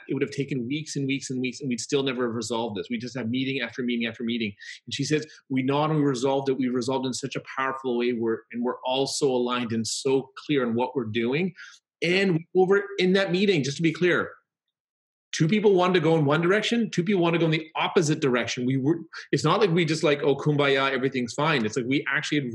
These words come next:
real challenge. And we have a space in our beingness to listen to each other and to explore and to understand. And from that place of understanding,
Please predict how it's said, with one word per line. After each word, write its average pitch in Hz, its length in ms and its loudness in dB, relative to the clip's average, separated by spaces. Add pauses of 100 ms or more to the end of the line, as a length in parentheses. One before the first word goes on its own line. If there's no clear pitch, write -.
real 147 300 2
challenge. 147 540 -2 (840)
And 147 400 0
we 135 140 0
have 127 200 0
a 123 100 0
space - 960 0 (320)
in 113 80 -8
our 107 120 -2
beingness 135 840 -4 (1500)
to 131 140 -2
listen 120 580 -2
to 120 100 0
each 110 160 -2
other 98 400 -4 (280)
and 110 140 -10
to 120 120 -2
explore 110 600 0
and 101 100 -4
to 120 60 -6
understand. 110 500 -2
And 107 120 -4
from 131 380 -2
that 120 280 0
place 123 240 0
of 110 100 -2
understanding, 104 920 -2